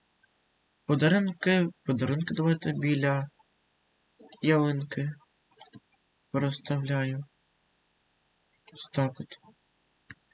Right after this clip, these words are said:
Так, тепер точно переходимо на другий поверх.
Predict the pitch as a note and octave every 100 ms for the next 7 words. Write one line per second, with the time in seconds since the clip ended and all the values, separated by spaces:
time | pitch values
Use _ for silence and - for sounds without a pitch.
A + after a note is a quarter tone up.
0 | _ _ _ _ - C#3+ A2 - - D#3
1 | D#3 - B2+ B2 A2+ B2 - - A#2+ B2+
2 | A#2+ A#2+ A2 B2 B2+ - E3+ F#3 F3 E3+
3 | -